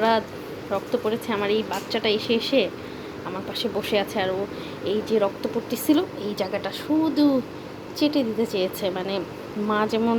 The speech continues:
আহ, মানে মা বিড়াল যেমন বাচ্চা বিড়ালকে চেটে দেয়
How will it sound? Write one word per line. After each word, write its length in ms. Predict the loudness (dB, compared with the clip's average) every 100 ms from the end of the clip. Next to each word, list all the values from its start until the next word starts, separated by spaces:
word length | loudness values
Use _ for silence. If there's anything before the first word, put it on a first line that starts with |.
| 2
আহ, 560 | -4 -12 -10 -4 -2 0
মানে 180 | 0 0 -2 0
মা 140 | 2 4 4 2
বিড়াল 340 | 0 0 2 4 2 0 -6 -12 -10 -4
যেমন 240 | 0 0 2 0 0
বাচ্চা 240 | -2 0 2
বিড়ালকে 320 | 4 2 0 0
চেটে 220 | 2 4 4
দেয় 140 | 2